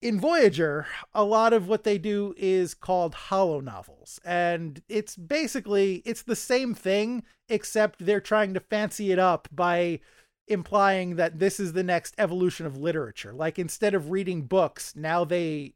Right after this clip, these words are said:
interact with holo novels in the holodeck. They're, they're basically interactive books. They're choose your own adventure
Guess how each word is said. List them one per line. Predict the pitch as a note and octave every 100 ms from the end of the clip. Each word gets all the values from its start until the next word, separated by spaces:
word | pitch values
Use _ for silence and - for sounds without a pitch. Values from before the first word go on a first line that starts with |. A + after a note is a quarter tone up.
| _
interact | F#3+ D3+ F3 E3+ D#3+ -
with | D#3+
holo | - F3 D#3+ D3
novels | C#3+ C3+ C3 C3+
in | C#3
the | C3+
holodeck. | B2+ C3+ A2+ - -
They're, | - A3 G#3+ - _
they're | C4+
basically | B3 D4+ - A#3+ A3 G#3 -
interactive | G3+ G3 G3 F3 - B2
books. | B2+ - -
They're | A#3+
choose | - F4 A#3+
your | C#4+
own | C4 A#3+
adventure | E3 G#3+ G3+ - D3+ B2